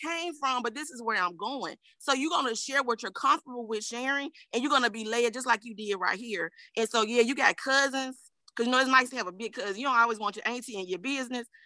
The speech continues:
but just to have a big cousin and understanding that gets you. But, like, yeah, you're a grown woman. Of course, I think,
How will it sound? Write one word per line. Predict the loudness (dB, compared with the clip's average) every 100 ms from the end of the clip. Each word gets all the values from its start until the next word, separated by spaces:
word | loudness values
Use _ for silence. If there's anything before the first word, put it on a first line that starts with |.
| 4
but | 4
just | 4 2
to |
have | 2
a | 2
big | 0 -2 -2
cousin | 2 2 2
and | 0
understanding | 0 0 -4 -4 0
that | 0 0
gets | -6 -8
you. | -8 -10 -12 -2
But, | 4
like, | 6 6 4
yeah, | -2 -2 -2 -2 -8 -10
you're | -2 0 0 -2 -12 _
a | -4 -4
grown | -4 -2 -2 -2 -4
woman. | -6 -6 -8 -10 -16 _ _ _ _ -12 -6
Of | 0
course, | 2 4
I | 2
think, | 0